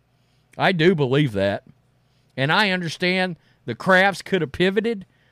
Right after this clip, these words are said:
but they don't seem like an organization that would have done that after giving their word to Vrabel, or to, uh, Gerard Mayo. Now, do I think that could end up biting them in the ass?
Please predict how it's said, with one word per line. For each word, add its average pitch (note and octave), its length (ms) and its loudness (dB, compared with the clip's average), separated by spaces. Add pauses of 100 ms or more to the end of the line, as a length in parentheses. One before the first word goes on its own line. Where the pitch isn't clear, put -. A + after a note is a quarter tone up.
(140)
but C3 140 -6
they G#3 120 2
don't G#3+ 240 0
seem G#3 220 -2
like F#3+ 240 -2
an D#3+ 80 -2
organization D#3+ 800 0
that C#3 140 -6
would B2+ 100 -4
have B2 140 -6
done A2+ 260 0
that F#2 300 -6
after C3+ 280 -2
giving D#3 360 -2
their C#3 120 -2
word C3+ 320 -2
to B2 80 -4
Vrabel, G#2 440 -2 (240)
or C#3 200 4
to, B2+ 240 -2
uh, A#2 220 0
Gerard C3+ 420 0
Mayo. A#2 480 -4 (360)
Now, D#3 480 0 (640)
do D3 160 2
I D#3+ 140 6
think F#3+ 280 -2
that F3 180 -2
could F#3 220 -2
end F#3 220 -2
up D#3 180 0
biting F3 360 2
them F3 300 0
in D#3+ 200 -2
the D3+ 160 -6
ass? G3 500 -2